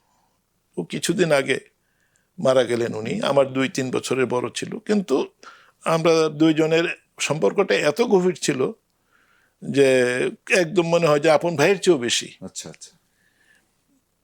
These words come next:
Speaker 1: আমরা এই সব জায়গায় সাতই মার্চের সোহরাওয়ার্দী উদ্যানের শেখ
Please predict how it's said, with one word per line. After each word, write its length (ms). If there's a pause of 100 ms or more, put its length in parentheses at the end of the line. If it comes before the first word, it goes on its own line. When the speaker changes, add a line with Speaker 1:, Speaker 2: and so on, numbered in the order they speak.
(440)
Speaker 1:
আমরা 460 (120)
এই 300
সব 380
জায়গায় 420 (600)
সাতই 400
মার্চের 720
সোহরাওয়ার্দী 540
উদ্যানের 440 (840)
শেখ 280